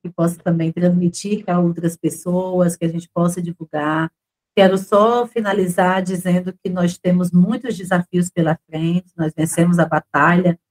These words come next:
de continuidade de um processo democrático no nosso país,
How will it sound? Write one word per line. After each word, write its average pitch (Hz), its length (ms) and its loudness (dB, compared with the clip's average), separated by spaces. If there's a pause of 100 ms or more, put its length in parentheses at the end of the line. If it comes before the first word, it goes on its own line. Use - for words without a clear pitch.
de 170 100 -16
continuidade 180 1000 2 (120)
de 190 80 -6
um 175 80 0
processo 165 420 -2
democrático 165 680 -2
no 175 60 4
nosso 156 300 -4
país, 180 520 0